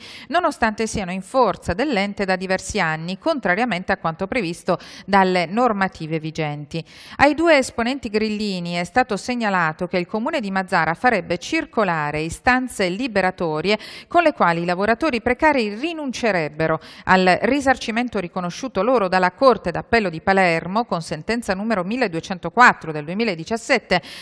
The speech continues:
affinché gli stessi possano ottenere la proroga del rapporto lavorativo con l'ente, intendendo concorrere al procedimento di stabilizzazione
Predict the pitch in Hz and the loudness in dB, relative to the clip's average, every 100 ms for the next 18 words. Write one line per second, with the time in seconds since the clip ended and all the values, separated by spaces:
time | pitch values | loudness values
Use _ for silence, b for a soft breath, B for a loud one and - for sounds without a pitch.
0 | B 339 339 302 190 175 254 - 214 - | B 0 0 -4 -4 -2 -4 -4 -4 -4
1 | 208 - 247 214 - - 170 165 - 240 | -8 -2 2 2 0 -6 -4 -4 0 -2
2 | - 214 208 196 165 - 254 247 185 165 | 0 -2 0 2 0 2 6 8 8 2
3 | 156 151 160 - 240 214 170 160 170 165 | -2 -4 -4 0 0 0 -2 0 0 -2
4 | 240 175 190 180 185 160 160 - 247 B | -2 -4 -4 -2 -2 -2 -4 -2 -2 B
5 | B 247 349 339 311 269 202 175 175 - | B -12 -10 -4 -2 -2 -2 -4 -4 -2
6 | 311 262 - 202 160 160 156 151 156 190 | -4 -4 -2 -2 0 -2 -2 -4 -4 -4
7 | - 220 233 247 208 160 156 - 277 202 | -4 -4 0 0 -2 -8 -8 -2 -2 0
8 | 175 175 196 - 277 277 | -6 -4 -4 -2 -2 -2